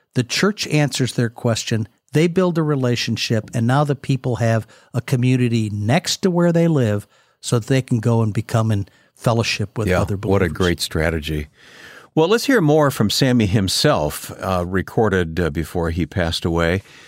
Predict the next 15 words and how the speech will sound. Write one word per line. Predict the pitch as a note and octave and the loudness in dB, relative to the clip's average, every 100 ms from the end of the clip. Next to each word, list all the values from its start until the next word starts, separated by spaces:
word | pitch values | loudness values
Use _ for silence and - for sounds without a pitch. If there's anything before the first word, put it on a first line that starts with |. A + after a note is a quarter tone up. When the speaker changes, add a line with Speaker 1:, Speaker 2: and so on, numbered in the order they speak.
| - _ - | -20 _ -4
Speaker 2:
Um, | G2 F#2 F#2+ - _ | 0 0 -2 -8 _
here, | - G#2+ A#3+ E3 | -4 0 2 2
he | B2 C3 | 2 0
talks | - A3 - | 0 -2 0
about | C#3+ A#2 | 0 2
his | G2+ - | 0 -2
country, | - F2+ - F2+ | -2 -4 -2 -4
and | D2+ | -2
he | D#2+ | -4
talks | - F#3+ F#3+ | -2 -2 0
about | C3+ G2+ | -2 0
reaching | C3+ D3 B2+ | -2 0 -2
Indonesia | B2+ A#2 G#2+ E2+ E2 D2 | 0 0 2 0 0 -4
for | C#2+ - | -8 -14
Christ. | - - C2 - - | -12 -12 -10 -12 -14